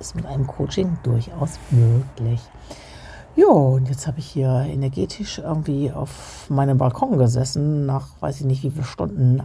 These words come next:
Arbeit beziehungsweise tollen <laughs> Gesprächen heute, äh, und habe immer noch Energie, auf einmal meinen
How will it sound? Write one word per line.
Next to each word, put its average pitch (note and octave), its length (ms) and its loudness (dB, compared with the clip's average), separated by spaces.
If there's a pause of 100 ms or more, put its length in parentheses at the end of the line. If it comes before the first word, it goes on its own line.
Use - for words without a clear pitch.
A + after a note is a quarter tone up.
(100)
Arbeit D3+ 460 0
beziehungsweise C3+ 1000 -6
tollen D3+ 500 0
<laughs> - 0 -
Gesprächen - 800 -2
heute, G3 440 0 (760)
äh, F#3 300 0
und E3 200 0
habe - 120 0
immer D3+ 120 0
noch E3 240 -4
Energie, G#3+ 480 2
auf - 220 -4
einmal E3+ 240 0
meinen B2+ 420 2